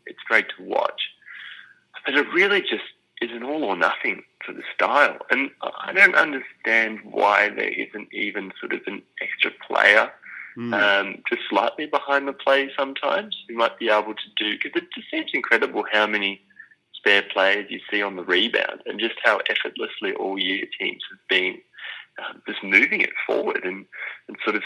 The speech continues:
Speaker 1: scoring easy, low-pressure goals, and not just in the forward line. I mean, moving it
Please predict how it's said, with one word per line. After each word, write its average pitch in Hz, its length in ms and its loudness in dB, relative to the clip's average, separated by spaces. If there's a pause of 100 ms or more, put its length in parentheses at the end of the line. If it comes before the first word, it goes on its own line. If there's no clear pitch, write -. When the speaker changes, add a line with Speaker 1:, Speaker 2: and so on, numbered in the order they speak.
Speaker 1:
scoring 107 560 2
easy, 120 560 0
low-pressure 110 720 0
goals, 131 340 2
and 143 120 0
not 165 160 0
just 156 200 -6
in 98 120 -10
the 92 60 -10
forward - 340 -8
line. - 180 -8
I - 60 -6
mean, 113 200 -4
moving 127 340 2
it 107 120 -2